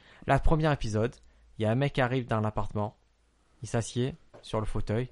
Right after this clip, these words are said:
il fait, Hum, « Très belle maison. » Il y a une fille qui arrive, il fait, « Assieds-toi là. » Il parle, il fait, « Tu as quel âge ? Tu as quel âge ? » Ok. Ils attendent le troisième. Et l'épisode, les six s'assiedent sur le fauteuil, mais il n'y a pas un signe de joie, un signe d'exubérance.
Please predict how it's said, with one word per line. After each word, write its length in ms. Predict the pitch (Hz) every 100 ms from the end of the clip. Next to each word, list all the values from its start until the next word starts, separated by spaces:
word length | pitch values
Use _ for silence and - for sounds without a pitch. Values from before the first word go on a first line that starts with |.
| -
il 60 | -
fait, 140 | 107
Hum, « 140 | 107 101 - - _ -
Très 120 | -
belle 140 | 101 104
maison. » 220 | 98 - - _ _ _ _ _ - -
Il 40 | 113
y 20 |
a 60 |
une 140 | 120 139
fille 200 | - 156
qui 100 | 127
arrive, 300 | 113 131 160 - - _ _
il 40 | -
fait, « 140 | -
Assieds-toi 420 | - - 117 107 92
là. » 160 | 85 - _ _ _ _ _
Il 80 | 110
parle, 220 | - 113 117
il 20 |
fait, « 100 | 101
Tu 80 | 107
as 60 |
quel 160 | - 98
âge ? 220 | 98 123
Tu 60 | -
as 40 |
quel 140 | 107 101
âge ? » 140 | 117 -
Ok. 200 | - 98 101 _ _ _ _
Ils 140 | 110 110
attendent 240 | 110 131
le 60 | 131
troisième. 480 | - 110 101 107 135 - - - -
Et 100 | 113
l'épisode, 600 | 113 143 143 120 127 147 - _ -
les 100 | 104
six 220 | - 160
s'assiedent 320 | - 123 131
sur 120 | -
le 60 | 123
fauteuil, 340 | - 110 131
mais 80 | 135
il 20 | 110
n'y 60 |
a 80 | 107
pas 300 | 131 147 - _ _ 139
un 120 | 139
signe 220 | - 139
de 80 | 127
joie, 240 | 110 117 117
un 100 | 120
signe 180 | -
d'exubérance. 680 | 123 107 110 107 104 127 -